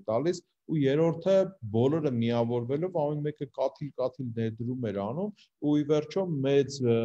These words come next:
բյուջե էր ստացվում, որի միջոցով որ, ը, հնարավոր էր այդ պրոդուկտը արդեն հանել, ը, օրինակ ռուսական շուկա, հա, ու, ը,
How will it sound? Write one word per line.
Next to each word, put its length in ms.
բյուջե 400
էր 140
ստացվում, 520
որի 280
միջոցով 520
որ, 220
ը, 140
հնարավոր 540
էր 100
այդ 200
պրոդուկտը 760
արդեն 440
հանել, 380
ը, 140
օրինակ 500
ռուսական 560
շուկա, 400
հա, 300
ու, 260
ը, 200